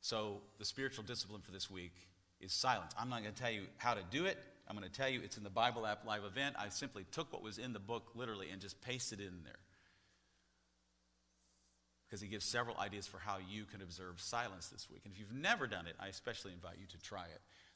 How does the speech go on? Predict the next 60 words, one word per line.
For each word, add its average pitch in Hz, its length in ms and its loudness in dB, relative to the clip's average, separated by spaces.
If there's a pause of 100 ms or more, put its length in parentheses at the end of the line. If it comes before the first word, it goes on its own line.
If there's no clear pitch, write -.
That's 110 200 2
how 110 80 2
you 98 160 -2
get 101 200 -2
to - 60 -10
the 107 60 -4
Bible 104 320 4
app 101 160 -4
if 98 120 -8
you 101 60 -6
don't 95 200 -6
have 107 260 0
it. 92 100 -6 (400)
Another 190 320 12
way 180 280 12
that 151 160 8
we 165 120 6
can 143 260 6
engage 151 580 8
and 131 100 4
respond 147 420 8
to 123 60 0
this, 113 140 0
because 131 180 -2
if 135 80 0
it's 131 160 0
true, 156 460 4 (580)
if 135 140 0
it's 135 160 2
true 196 180 6
that 147 120 2
God 147 220 12
wants 151 180 6
to 135 60 4
make 147 260 8
us 143 140 6
into 143 140 2
these 127 140 0
kind 135 220 -2
of 120 100 -4
kingdom 131 280 0
people, 135 340 -2
if 104 100 -4
it's 123 160 0
true 170 380 6
that 123 240 4
there's, 135 200 2
there's 117 220 -4
a 117 40 -2
kingdom 147 360 0
life 135 240 6
out 123 100 2
there 120 140 2
waiting 131 240 2
for, 113 140 0
if 95 100 -2
it's - 180 -2
true 185 260 2
that 143 120 6
we 131 220 4